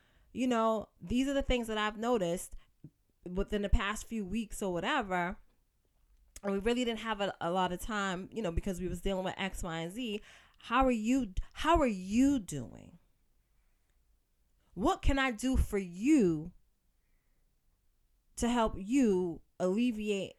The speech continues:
that problem, right? How can I be of service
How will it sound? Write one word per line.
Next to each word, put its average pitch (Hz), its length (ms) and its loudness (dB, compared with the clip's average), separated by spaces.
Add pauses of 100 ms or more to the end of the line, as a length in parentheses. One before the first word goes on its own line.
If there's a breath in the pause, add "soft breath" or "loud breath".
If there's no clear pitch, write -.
that 196 300 -2
problem, - 720 4 (640)
right? 196 320 -2 (180 loud breath)
How 269 260 2
can 302 200 4
I 262 140 2
be 226 360 0
of 175 160 -4
service 233 640 -2